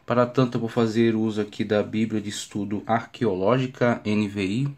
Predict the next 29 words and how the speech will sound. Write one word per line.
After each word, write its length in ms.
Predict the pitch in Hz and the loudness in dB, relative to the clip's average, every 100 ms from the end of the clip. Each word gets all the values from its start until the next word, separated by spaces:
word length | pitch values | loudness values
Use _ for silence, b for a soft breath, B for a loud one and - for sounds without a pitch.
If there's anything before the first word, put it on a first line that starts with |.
| - | -8
da 140 | - | -8
editora 400 | 104 107 117 120 | -8 -6 0 0
Vida. 480 | 110 - 131 104 80 B B B B B _ | 0 0 0 0 -8 B B B B B _
Estamos 380 | - 110 110 101 | -6 -2 0 0
já 140 | 113 | -2
em 100 | 113 | -2
Josué, 540 | 104 120 117 120 131 | -2 -2 0 4 4
capítulo 600 | 139 117 - 139 143 139 - | 2 -6 -4 -4 -2 -2 0
quinze. 400 | 147 143 - - - | 4 4 4 -6 -16
Então 140 | - | -14
vamos 240 | 107 110 - | -10 -10 -8
para 180 | 123 120 | -8 -8
o 60 | |
texto 460 | 120 127 139 - - 143 143 B B _ | -6 -6 -6 -10 -16 -16 -16 B B _
e 60 | - | -12
vamos 280 | 107 107 | -10 -10
para, 460 | - 104 104 110 110 - - | -6 -4 -4 -6 -8 -14 -18
vamos 220 | 104 101 - | -14 -14 -8
para 220 | 107 110 | -6 -4
os 100 | 110 | -4
auxílios 560 | 120 - - 135 113 | -4 -4 -4 -4 -6
também, 340 | - 101 107 117 - | -10 -8 -6 -8 -12
que 80 | - | -20
nos 140 | 107 | -20
trazem 340 | - 104 104 104 | -8 -6 -6 -8
informações 840 | - 117 117 - 110 110 - - B B B B - | -10 -6 -6 -8 -8 -8 -10 -18 B B B B -12
ricas, 460 | 107 143 139 107 | -4 -4 -2 -6
informações 540 | 110 - 110 107 110 110 | -8 -10 -12 -10 -8 -8
importantes 840 | 131 135 135 - 127 131 - - | -4 -4 -4 -4 -6 -6 -14 -18